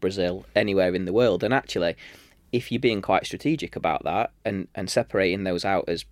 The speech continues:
pure income streams in their own right, then you can start to differentiate. And maybe that goes some way to not upsetting those traditional fans, keeping them on side a little bit more,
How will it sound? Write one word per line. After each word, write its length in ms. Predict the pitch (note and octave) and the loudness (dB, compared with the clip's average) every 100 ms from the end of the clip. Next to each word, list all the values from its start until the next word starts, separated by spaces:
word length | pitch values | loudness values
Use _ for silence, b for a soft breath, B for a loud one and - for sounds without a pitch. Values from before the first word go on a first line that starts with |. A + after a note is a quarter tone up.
| - | -10
pure 320 | - G#2+ F#2+ | 2 4 6
income 300 | G2+ G2 F#2+ | 2 -2 -8
streams 320 | - F#2+ F2+ | -4 -4 -2
in 140 | F#2 F2+ | -2 0
their 140 | F#2 | 0
own 160 | F2 F#2+ | 0 0
right, 420 | A2+ - A#2+ D3+ - | -4 -4 -10 -10 -6
then 240 | A#2 A2 | -2 -2
you 100 | G#2+ | -2
can 140 | - G#2 | -4 -4
start 260 | F#2+ F2 | -2 -2
to 80 | - | -2
differentiate. 680 | G2+ G#2 B2+ E3 - - - | -6 0 -2 -2 -4 -6 -4
And 160 | A2+ A2 | -4 -2
maybe 440 | C#3 D3+ - G2 | 0 0 -2 -2
that 200 | A2 - | 0 0
goes 220 | B2 G#2 | 0 -2
some 240 | - G#2+ G2+ | 0 0 2
way 180 | G2 F#2+ | 2 2
to 320 | - G2+ G2+ b b b b b B2 | 0 0 0 b b b b b 2
not 140 | D#3+ F#2+ | 4 4
upsetting 500 | - - F2 E2 - - | 2 2 2 0 -4 2
those 200 | F#2 - | 2 2
traditional 360 | F#2 - E2+ | -2 0 -4
fans, 300 | - F2+ F2+ - | 0 0 0 0
keeping 280 | B2+ A#2+ G#2 | 0 2 2
them 120 | F#2+ | 2
on 100 | F#2+ | 0
side 220 | C#3+ B2 | 0 0
a 40 | |
little 180 | F#2 F2 | 0 0
bit 140 | F2+ - | -2 -2
more, 320 | E2+ G2 | -2 -2